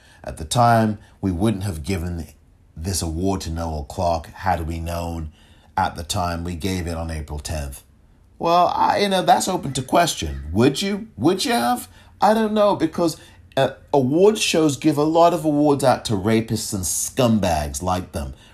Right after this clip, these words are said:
Roman Polanski, it was known for years. And he won a bloomin' Oscar for directing a movie called The Pianist.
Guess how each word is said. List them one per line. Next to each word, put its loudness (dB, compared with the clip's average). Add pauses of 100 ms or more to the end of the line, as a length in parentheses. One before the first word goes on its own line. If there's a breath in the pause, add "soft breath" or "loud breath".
Roman 2
Polanski, 0
it -2
was -4
known 2
for -2
years. 0 (840 loud breath)
And 4
he 4
won 4
a 4
bloomin' 2
Oscar 0
for -2
directing -2
a -2
movie 0
called -2 (680 soft breath)
The 0
Pianist. 0